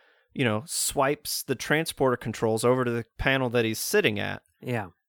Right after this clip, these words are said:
Speaker 1: And he beams them from there. So he
Speaker 2: Hmm.
Speaker 1: doesn't run through the hallways like an idiot.
Speaker 2: That makes more
Speaker 1: And
Speaker 2: sense.
Speaker 1: And also, Sulu's big moment where he pulls out a sword. Why the hell does he have a collapsible katana when he's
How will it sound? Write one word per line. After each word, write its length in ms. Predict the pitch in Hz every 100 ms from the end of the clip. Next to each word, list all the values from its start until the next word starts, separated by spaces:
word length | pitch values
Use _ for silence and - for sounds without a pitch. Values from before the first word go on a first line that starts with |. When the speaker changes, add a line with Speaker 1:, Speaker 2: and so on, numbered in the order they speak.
| -
Speaker 1:
And 120 | 135
he 80 | 127
beams 380 | 117 123 120 -
them 140 | 107
from 240 | 104 110 110
there. 280 | 151 113 98
So 160 | - 127
he 40 |
Speaker 2:
Hmm. 40 |
Speaker 1:
doesn't 180 | 131 120
run 220 | 120 147
through 180 | - 113
the 80 | 104
hallways 420 | 107 101 98 95
like 160 | 95 -
an 80 | 78
idiot. 320 | 95 92 - - - -
Speaker 2:
That 160 | 113 120
makes 180 | 127
more 100 | 127 123
Speaker 1:
And 80 |
Speaker 2:
sense. 500 | - 151 98 - - _ _ _ _ 143
Speaker 1:
And 280 | 147 139 - -
also, 640 | 170 208 - 113 110 - _
Sulu's 580 | - - 254 233 127 107
big 240 | 113 101
moment 360 | 101 98 104 95
where 140 | 110
he 40 | 110
pulls 300 | - 147 135
out 120 | 123
a 20 |
sword. 320 | - 135 135
Why 240 | 120 120 123
the 80 | 123
hell 220 | 143 131
does 120 | 131
he 100 | 131
have 180 | 131 123
a 40 |
collapsible 720 | - 123 127 120 117 123 117 _
katana 640 | - - 123 123 139 151 -
when 160 | 117 117
he's 420 | 117 117 110